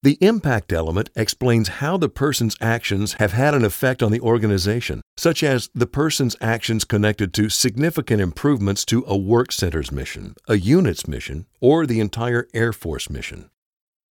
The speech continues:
Step three. Streamline the final product. Streamlining the final product is refining the bullet statement to make it accurate, brief, and specific. The bullet must be correct,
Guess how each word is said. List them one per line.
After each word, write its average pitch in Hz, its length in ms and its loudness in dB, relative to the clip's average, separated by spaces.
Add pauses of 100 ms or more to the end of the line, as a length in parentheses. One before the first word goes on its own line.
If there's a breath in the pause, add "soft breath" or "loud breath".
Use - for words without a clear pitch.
(100)
Step - 400 2
three. 92 500 0 (360 soft breath)
Streamline 127 720 2
the 92 80 2
final 98 380 2
product. 64 540 -8 (500)
Streamlining 117 800 2
the 92 80 2
final 104 360 0
product 92 540 -2
is 104 180 2 (120)
refining 143 560 2
the 104 100 4
bullet 87 380 0
statement - 460 -8
to 120 100 -2
make 160 180 0
it - 160 0
accurate, 110 560 -2
brief, 120 400 2
and 90 220 0
specific. - 640 -6 (440)
The 110 140 2
bullet 147 340 2
must 113 380 0
be 104 100 2
correct, 73 520 -6